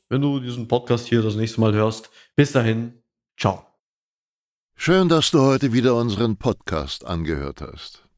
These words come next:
Speaker 2: Wenn dir gefallen hat, was du gehört hast, dann sei dir über eine Sache im Klaren. Das war nichts weiter als eine kleine Kostprobe.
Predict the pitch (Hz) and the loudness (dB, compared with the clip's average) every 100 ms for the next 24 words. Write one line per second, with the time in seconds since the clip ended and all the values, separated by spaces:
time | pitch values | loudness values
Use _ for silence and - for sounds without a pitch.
0 | _ 107 127 139 131 123 147 147 151 139 | _ -2 2 4 2 4 4 4 2 2
1 | 147 - 131 131 120 143 - 87 98 - | 0 2 2 4 4 0 -2 -4 -4 -8
2 | - - _ _ - 98 90 120 135 123 | -14 -18 _ _ -4 -2 0 2 4 4
3 | 120 107 107 110 _ 135 139 147 147 123 | 4 4 2 0 _ 2 2 2 -2 0
4 | 127 123 110 117 117 120 107 98 76 55 | 0 0 0 -2 -2 -4 -4 -2 -4 -6
5 | 55 52 - _ _ _ _ _ - 120 | -12 -16 -20 _ _ _ _ _ 0 2
6 | - 127 131 160 - - 120 120 104 107 | 4 2 2 0 0 0 2 2 4 2
7 | 95 - 95 90 87 80 - 110 113 104 | 2 0 0 0 -2 -4 -2 0 2 -2
8 | - 104 - - - 64 - - - | -2 -2 -4 -10 -10 -12 -12 -16 -18